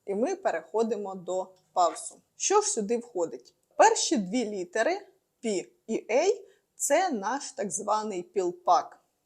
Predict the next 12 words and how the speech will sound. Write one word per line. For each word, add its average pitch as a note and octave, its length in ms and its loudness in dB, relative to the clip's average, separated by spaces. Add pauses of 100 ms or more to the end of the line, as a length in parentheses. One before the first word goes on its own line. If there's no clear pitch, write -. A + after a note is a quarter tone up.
(120)
Е, F3 340 -2 (220)
літера F#3+ 580 -2
П F3 200 -6 (380)
це - 140 -6
пейн, E3+ 420 -2
знеболення. F3+ 840 -2 (260)
Сюди C4+ 360 -2
входить A#3+ 600 0
у A#3+ 60 -4
нас, G#3+ 500 -2
е, G3 340 0 (320)
парацетамол F#3+ 1080 0